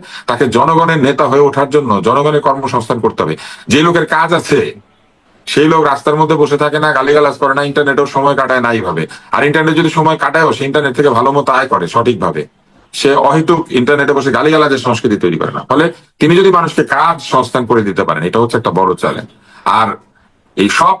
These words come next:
কিছু করার জন্য প্রাথমিকভাবে যেটা দরকার, নিরাপত্তা এবং স্বাস্থ্য।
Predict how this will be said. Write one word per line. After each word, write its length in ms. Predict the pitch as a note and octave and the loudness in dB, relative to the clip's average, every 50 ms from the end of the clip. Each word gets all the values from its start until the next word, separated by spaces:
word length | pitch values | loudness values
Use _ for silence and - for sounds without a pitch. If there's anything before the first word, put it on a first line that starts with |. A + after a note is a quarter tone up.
| - - | 0 -2
কিছু 440 | G3 F3+ - G3+ F#3+ F3+ F3+ E3+ - | -2 0 2 2 4 4 2 2 0
করার 280 | - B2+ C3 C#3 C#3 C3+ | 0 2 2 2 0 0
জন্য 440 | C#3 D#3 D3+ C#3+ A#2+ - - - - _ _ _ _ _ _ _ _ _ _ | 0 0 0 0 -4 -8 -10 -12 -16 _ _ _ _ _ _ _ _ _ _
প্রাথমিকভাবে 600 | - C3+ C#3 C#3+ F3 F3+ F#3+ F#3 D#3+ C#3+ C#3 C3+ C3+ | -2 -2 0 0 2 2 2 2 2 2 0 2 2
যেটা 180 | C3 B2 B2+ | 2 0 0
দরকার, 580 | A#2 G2 A2+ A2 A2 - - G2+ F#2+ G2 - A2+ | 0 2 0 0 0 -2 -4 -4 -4 -4 -4 -2
নিরাপত্তা 480 | G#2+ A#2 C3 C#3 C3 C3+ B2+ A2 - A#2 | 0 0 0 2 0 -2 -2 -2 -2 -2
এবং 120 | G#2+ G#2 | -2 -2
স্বাস্থ্য। 520 | - - - F2 - - - - C2+ - | -4 -4 -6 -6 -6 -12 -10 -8 -8 -8